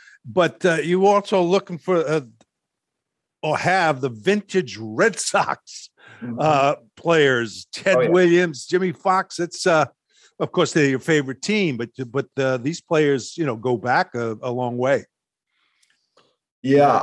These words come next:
Speaker 2: I, I did. I actually did the math. There's a, on the set registry, there's something called the master set, which is basically every card ever printed. It's tough to do with modern players because of the issues, but,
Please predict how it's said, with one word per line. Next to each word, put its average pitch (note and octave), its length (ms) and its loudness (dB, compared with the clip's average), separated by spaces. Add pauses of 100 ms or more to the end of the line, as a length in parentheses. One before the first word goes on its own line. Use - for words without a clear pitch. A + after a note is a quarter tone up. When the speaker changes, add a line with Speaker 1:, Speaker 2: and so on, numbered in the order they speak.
(200)
Speaker 2:
I, D3 340 -2 (100)
I C3+ 180 2
did. D#3+ 240 4
I C#3 140 2
actually D#3+ 360 0
did C#3 240 2
the B2+ 100 0
math. G#2 440 -6
There's C#3 180 2
a, B2 300 2
on B2+ 160 -4
the A#2+ 140 -2
set C3 280 0
registry, A#2 380 0
there's G#2 200 -2
something A#2 200 -6
called G#2+ 140 -4
the G2 60 -6
master F#2 440 -8
set, A2 380 -4
which G2+ 140 -12
is F#2+ 80 -14
basically G#2 380 -4 (100)
every G2+ 260 -6
card G2 520 -2
ever G2+ 240 -2
printed. A2 560 -6 (340)
It's - 160 -12
tough C#3+ 260 0
to C#3+ 60 -2
do B2+ 140 0
with A#2 140 0
modern A2 420 -2
players C#3+ 400 -2
because A2 240 -6
of F#2+ 60 -12
the F#2 160 -6
issues, C#3 460 -6
but, - 320 -2